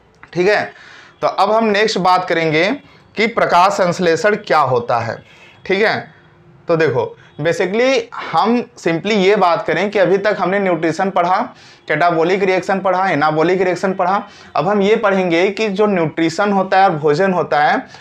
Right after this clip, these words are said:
उसकी आवश्यकता हमें क्यों पड़ती है, मतलब हमारे लिए भोजन क्यों ज़रूरी है। तो सबसे पहली चीज़ है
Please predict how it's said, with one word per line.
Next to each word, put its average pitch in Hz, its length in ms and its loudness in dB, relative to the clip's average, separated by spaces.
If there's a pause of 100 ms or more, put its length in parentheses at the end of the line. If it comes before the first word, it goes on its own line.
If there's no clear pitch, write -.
(160)
उसकी 233 640 -2
आवश्यकता 160 560 0
हमें 190 400 -2
क्यों 147 200 -2
पड़ती 113 440 -6
है, 117 280 -6
मतलब 202 240 2
हमारे 160 380 0
लिए 214 120 4
भोजन 170 420 0
क्यों 196 300 -2
ज़रूरी 123 400 -2
है। 107 140 -10 (420)
तो 160 80 2
सबसे 170 320 0
पहली 196 340 2
चीज़ 220 300 0
है 226 260 -2